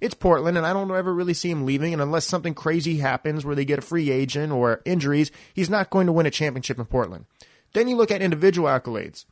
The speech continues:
He doesn't have M V Ps. He doesn't have scoring titles. You're gonna look at this guy and say, "Why do we place him so highly?" Like, you're going to have to watch the tape. So it's gonna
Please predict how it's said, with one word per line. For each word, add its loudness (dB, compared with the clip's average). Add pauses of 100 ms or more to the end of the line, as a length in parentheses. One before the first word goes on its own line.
He -6
doesn't 0
have 0
M 0
V -2
Ps. 0
He -8
doesn't -2
have -8 (260)
scoring 2
titles. 0 (280)
You're 0
gonna 2
look 2
at -6
this -2
guy 0
and -2
say, 0
"Why -2
do -2
we 0
place 0
him -2
so 0
highly?" 0
Like, -4
you're 0
going 4
to 0
have -6
to -2
watch -2
the -6
tape. -6
So -2
it's -4
gonna 2